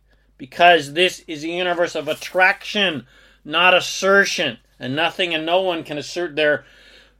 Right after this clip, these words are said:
evil will upon you or, or, uh, anyone against your will or theirs. So give yourself a royal pardon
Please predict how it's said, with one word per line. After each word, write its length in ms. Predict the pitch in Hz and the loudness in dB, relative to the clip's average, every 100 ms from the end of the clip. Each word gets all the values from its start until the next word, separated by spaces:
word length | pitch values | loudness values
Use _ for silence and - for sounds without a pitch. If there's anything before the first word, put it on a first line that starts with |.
| - | -6
evil 500 | 185 190 175 165 151 | 2 4 6 6 8
will 260 | 185 202 | 8 10
upon 460 | 175 165 180 185 190 | 8 6 2 4 2
you 160 | 170 160 | 2 4
or, 340 | 156 160 175 | 4 4 2
or, 500 | 175 160 156 147 - _ _ - | 2 2 4 2 -4 _ _ -6
uh, 300 | 131 139 143 | 2 2 2
anyone 720 | 170 180 180 160 175 202 170 | 2 2 2 2 2 2 0
against 920 | 175 - 139 127 156 214 165 139 - 160 | -2 -8 -10 -4 2 2 2 -2 -16 -4
your 420 | 180 185 175 160 | 0 2 2 2
will 720 | 139 143 240 214 131 123 - _ _ _ - | -2 6 10 10 8 2 -8 _ _ _ -10
or 300 | 175 196 165 | -2 -2 0
theirs. 840 | 156 262 277 135 120 - - _ _ _ _ _ _ _ _ _ | 4 6 8 6 0 -12 -20 _ _ _ _ _ _ _ _ _
So 140 | 160 | -12
give 240 | 147 254 | -2 2
yourself 420 | 285 226 226 214 180 | 4 4 6 6 4
a 100 | 165 | 2
royal 520 | 156 208 226 202 170 | 8 10 10 10 6
pardon 720 | - 202 214 220 160 117 135 | 2 4 8 8 4 -6 -12